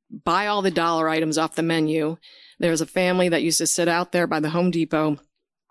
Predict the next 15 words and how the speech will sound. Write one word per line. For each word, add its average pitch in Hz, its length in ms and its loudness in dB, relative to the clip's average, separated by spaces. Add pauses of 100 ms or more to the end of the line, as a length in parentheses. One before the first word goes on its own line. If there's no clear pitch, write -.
(200)
and 170 100 2
drop 165 240 0
off 160 140 -2
that - 180 -2
bag 156 180 -2
of 156 80 -2
food. - 320 -4 (600)
She - 180 2
would 220 160 2
go 196 280 4
to 185 240 0
the 160 320 0 (560)
D 208 200 4
M 214 180 2
V 170 520 2